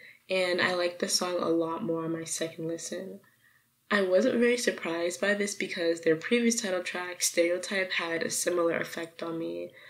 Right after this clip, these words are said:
I listened to it once and didn't immediately fall in love with it. One day I just woke up obsessed with it because it started to click after a few days. But with Run to You, the click happened a little faster.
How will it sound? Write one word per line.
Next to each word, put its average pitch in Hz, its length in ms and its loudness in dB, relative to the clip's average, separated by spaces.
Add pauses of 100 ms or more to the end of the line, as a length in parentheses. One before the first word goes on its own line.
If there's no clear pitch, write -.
(240)
I 190 80 -4
listened 190 340 2
to 180 160 0
it 175 200 -2
once 185 400 -2
and 180 180 -2
didn't 180 240 2
immediately 170 440 -6
fall 160 320 -8
in 160 80 -10
love 160 180 -12
with 185 200 -10
it. 214 260 -4 (260)
One 180 240 6
day 180 140 2
I 175 40 2
just 175 200 0
woke 160 340 2
up 165 100 0
obsessed - 540 2
with 175 180 -2
it 165 280 4
because 160 480 -2
it - 100 -6
started 160 380 2
to - 80 -4
click 190 320 4
after 170 320 0
a 156 40 4
few 156 240 0
days. - 440 -4 (340)
But 170 160 6
with 165 100 0
Run 214 220 6
to 233 180 2
You, 226 160 6
the 196 80 2
click - 380 0
happened 202 680 -2
a - 100 0
little 220 380 4
faster. 180 840 -10